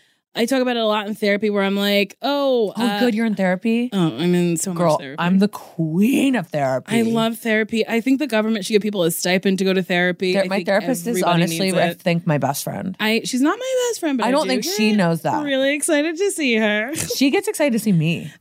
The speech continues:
Speaker 1: I think my therapist gets excited to
Speaker 2: She
Speaker 1: see
Speaker 2: goes,
Speaker 1: me too.
Speaker 2: "I've been waiting to see you." But I don't, do they
Speaker 1: Mm.
Speaker 2: always say that to everybody?
Speaker 1: Mm, I don't know.
Speaker 2: My therapist is so cool.
Speaker 1: I love my therapist, and I'm always like, "How are you?" And she always goes, "Thank you for asking." She'll tell me.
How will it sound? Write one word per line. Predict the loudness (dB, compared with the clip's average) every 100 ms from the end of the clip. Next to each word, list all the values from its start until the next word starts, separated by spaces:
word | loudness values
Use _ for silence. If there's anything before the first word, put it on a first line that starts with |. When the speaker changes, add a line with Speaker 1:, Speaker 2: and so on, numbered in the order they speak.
| -4
Speaker 1:
I | -2
think | -2 -2
my | -2 0
therapist | -2 -2 -2
gets | 0
excited | 0 0 -2
to |
Speaker 2:
She | -2
Speaker 1:
see | 0
Speaker 2:
goes, | 0
Speaker 1:
me | 0
too. | -2
Speaker 2:
"I've | 0
been | 0
waiting | 2 0 0 -2
to |
see | -2 0
you." | 0 0
But | 0
I | 0
don't, | -2
do | -2
they | 0 0
Speaker 1:
Mm. | 0
Speaker 2:
always | 0 0 -2
say | -2
that | 0 -2 -2
to | -2
everybody? | 0 2 2 2 0 -2 -2 -2
Speaker 1:
Mm, | -2
I |
don't | -2 0
know. | 0 0 -4 -10 _ _ _ _ _ -2
Speaker 2:
My | 0
therapist | 0 -2 -4 -6
is | -6
so | -6 -6 -6 -10 -10 -14 -4 0 0 -4 -12
cool. | -20 -20 -10 -2 0 2 0 -2 -6 -6
Speaker 1:
I | -2
love | 0 0 0
my | 0
therapist, | 0 0 0 0
and | 0
I'm | 0
always | 0 2
like, | 0
"How | 0 -2 0
are | 0 0
you?" | 0
And | 0
she | 0
always | 0 0
goes, | -4 -4
"Thank | -2 -2 0
you | -2
for | 0
asking." | 2 0 -2 -6
She'll | -6
tell | -6 -2 2
me. | 0